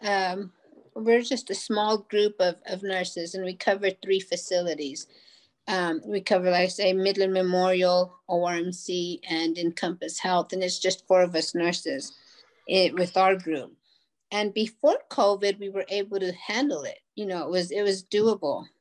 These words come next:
And now with the covid situation, it's been extremely hard. So all of us have been working anywhere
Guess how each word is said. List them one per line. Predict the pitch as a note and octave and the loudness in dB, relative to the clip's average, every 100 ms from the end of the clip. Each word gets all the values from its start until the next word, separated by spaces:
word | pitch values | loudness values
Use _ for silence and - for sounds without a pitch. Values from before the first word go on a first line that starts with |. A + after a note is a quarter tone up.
| _ | _
And | G3 G#3 | -2 2
now | G3 G3 | 2 2
with | G3+ F#3+ | 0 -2
the | - | -4
covid | F#3+ - A3+ C#4 | -6 -2 0 -2
situation, | C#4 - D#3 - F3 F3 - F#3 | -4 -4 -4 -4 -4 -2 -4 -4
it's | E3+ - | -4 -6
been | F#3+ | -4
extremely | E3+ - - G#3+ A3 A3 F#3 | -4 -6 -4 0 2 2 0
hard. | - G3+ G#3 F3+ | -2 0 0 0
So | F3 E3 - | -2 -2 2
all | A3+ C4+ | 6 6
of | G#3+ F#3 | 4 2
us | E3 E3 - - | -2 -2 -6 -4
have | F3+ F3 | -4 0
been | F3+ E3+ | 0 2
working | E3 E3+ - E3+ E3+ - - - - _ - | 0 0 -2 -2 -4 -10 -20 -20 -20 _ -2
anywhere | G#3 G3+ F#3+ | 2 4 4